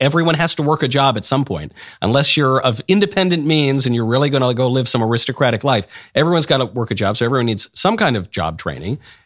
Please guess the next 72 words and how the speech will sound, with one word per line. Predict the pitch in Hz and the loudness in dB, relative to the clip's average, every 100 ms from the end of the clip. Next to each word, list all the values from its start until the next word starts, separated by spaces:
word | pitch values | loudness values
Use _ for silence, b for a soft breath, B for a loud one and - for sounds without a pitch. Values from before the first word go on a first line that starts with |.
| _ | _
And | 120 127 127 - | 0 2 0 -4
so | - | -2
you | 135 | 0
go | 156 | 0
to | 175 | 0
trade | 170 262 220 | 0 -2 -2
school. | - - - _ _ _ - | -6 -10 -14 _ _ _ -2
And | 151 | 0
trade | 208 240 | 2 0
schools | - 214 | 0 0
can | - 196 | 2 0
look | 185 | 2
all | 202 | 0
sorts | 202 254 - | 0 -2 -2
of | |
different | 101 85 78 | -4 -4 -8
ways. | 69 78 | -8 -8
You | 90 | -4
can | |
go | 110 | -2
to | 104 | -4
trade | - 113 120 | -2 -2 -2
school | - 117 117 113 B - | -2 0 0 -2 B -4
to | 104 | -2
learn | 110 117 | 0 0
how | 113 104 | 0 -2
to | 95 | -2
work | 92 107 | -2 -2
on | 113 104 101 95 82 - _ | 0 0 0 -2 -4 -10 _
floors. | - 104 110 156 190 - - | -6 -2 0 0 -2 -4 -4
You | 107 | -4
can | 98 101 | -2 -2
go | 95 | -2
to | 85 | -2
trade | 104 104 | -2 -2
school | - 107 | -2 -4
to | 98 | -2
learn | 98 101 | -2 -2
how | 98 | -2
to | |
work, | 90 98 95 - - _ _ 95 | -2 -4 -4 -10 -20 _ _ -8
uh, | 90 - | -8 -6
as | 95 | -6
an | 95 | -4
electrician. | 87 90 135 - - 196 B B | -6 -2 -2 0 -2 -4 B B
You | - | -4
can | 92 | -2
go | 92 | -2
to | 82 | -2
trade | 107 107 | -2 -2
school | - 120 120 | -2 -2 0
to | 104 | -2
learn | 107 120 | 0 0
as | 110 | -2
a | |
work | 107 117 113 | -2 -2 -2
as | 98 | -4
a | |
doctor | 95 107 135 156 | 0 0 0 0
or | 131 139 | 0 2
a | |
lawyer. | 190 240 - | 2 0 -2
Those | 92 104 | -4 -4
are | - | 0
other | 156 151 | 0 0
c-, | 120 | -2
types | - - 98 92 | -8 -4 -4 -4
of | 87 | -6
trade | 85 73 | -6 -6
schools, | - 80 - | -6 -6 -4
but | 117 | -4
that's, | 117 | -4